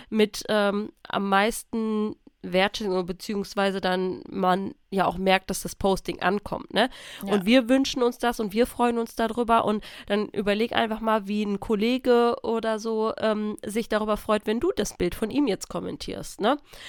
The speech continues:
Speaker 1: Und wie gesagt, wenn man halt sich mehr Likes wünscht, dann gehst du halt viel bei anderen liken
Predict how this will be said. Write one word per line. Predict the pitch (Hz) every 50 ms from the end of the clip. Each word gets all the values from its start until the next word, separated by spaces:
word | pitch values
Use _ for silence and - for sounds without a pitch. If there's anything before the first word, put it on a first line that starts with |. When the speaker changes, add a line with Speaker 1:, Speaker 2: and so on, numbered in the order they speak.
| - 262 -
Speaker 1:
Und | - 220 214 214 208 - - _ _ - _ _ _ _ _ _ -
wie | - 226 247
gesagt, | 226 240 202 190 180 - -
wenn | 196 214
man | 220 214 220 214
halt | 214 208 202 202 202 - _ _ _ _
sich | - 196 214 208 - -
mehr | 202 190 190 185 185
Likes | 214 254 311 330 294 - - -
wünscht, | 285 277 277 277 - -
dann | 220 214 208 202 208
gehst | 196 208 208 - -
du | 208
halt | 202 196 190 180 -
viel | - - - 214 202 196
bei | 196 - 202
anderen | - - 240 240 233 240 240 247
liken | 254 277 302 311 311 294 - - 285 294 285